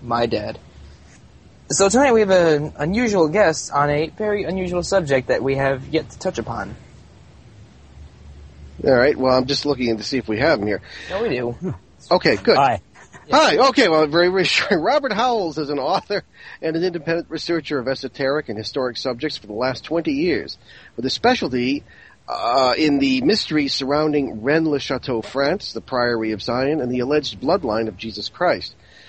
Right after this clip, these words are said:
Speaker 2: In twenty oh three, Robert became the chief researcher for the documentary film Bloodline: The Movie, and acted as a liaison between the film's producers and the Priory of Zion itself, or at least an organization calling itself that.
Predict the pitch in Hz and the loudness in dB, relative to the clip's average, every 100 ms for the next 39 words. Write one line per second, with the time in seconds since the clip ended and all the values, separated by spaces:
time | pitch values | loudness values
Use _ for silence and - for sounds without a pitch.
0 | - - - 175 202 190 156 - 233 175 | -20 -12 -6 0 2 4 2 0 0 2
1 | 135 147 151 143 139 147 139 127 - 196 | 2 0 0 -4 -4 -2 -2 -4 -4 -4
2 | 151 139 240 233 151 143 120 151 180 165 | -4 -2 0 0 -2 -4 -2 0 0 0
3 | 151 139 143 - 143 143 147 - 123 202 | -2 0 -2 0 0 2 -2 -6 0 0
4 | 190 147 139 127 127 175 262 139 - - | 2 2 2 0 -2 0 -2 -2 -8 -16
5 | _ - - - 110 139 143 139 123 123 | _ -20 -20 -8 -2 0 0 -4 -4 -2
6 | 135 135 127 143 156 147 117 127 131 113 | 0 0 2 0 0 -2 -6 -4 -2 -2
7 | 107 104 127 123 110 - 117 135 139 147 | -4 -6 -4 -4 -6 -8 -4 -2 -2 -2
8 | 117 101 - 131 127 120 117 117 123 110 | -2 -4 -2 0 2 0 -2 0 0 0
9 | 104 - 196 160 - - - - - 127 | -2 2 4 2 -2 -12 -20 -18 -8 -2
10 | 135 139 139 127 127 135 139 - - - | -2 2 2 2 0 2 0 -2 -6 0
11 | 196 220 135 - 101 78 95 78 | 2 4 0 -4 -8 -6 -6 -6